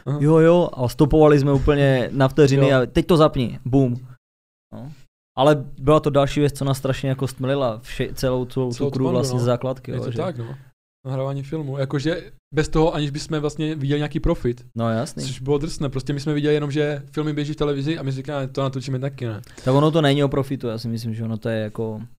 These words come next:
Speaker 1: Jo, ono to musí člověka bavit.
Speaker 2: Já jsem to dělal pro stranu, mě to strašně
Speaker 1: No, však
Speaker 2: bavilo.
Speaker 1: jasně, no.
Speaker 2: A jako strašně mě to i teď baví, jo. Že třeba ten zvrat, to
Speaker 1: Aha.
Speaker 2: jsem, to jsem ti já přemlouval, ať to natočíme.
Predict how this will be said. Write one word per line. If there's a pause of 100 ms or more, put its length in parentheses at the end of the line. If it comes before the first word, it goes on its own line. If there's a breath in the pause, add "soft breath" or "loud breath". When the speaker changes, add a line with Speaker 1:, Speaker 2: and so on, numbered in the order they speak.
Speaker 1:
Jo,
ono
to
musí
člověka
bavit.
Speaker 2:
Já
jsem
to
dělal
pro
stranu,
mě
to
strašně
Speaker 1:
No,
však
Speaker 2:
bavilo.
Speaker 1:
jasně,
no.
Speaker 2:
A
jako
strašně
mě
to
i
teď
baví,
jo. (500 soft breath)
Že
třeba
ten
zvrat, (400 soft breath)
to
Speaker 1:
Aha.
Speaker 2:
jsem,
to
jsem
ti
já
přemlouval,
ať
to
natočíme.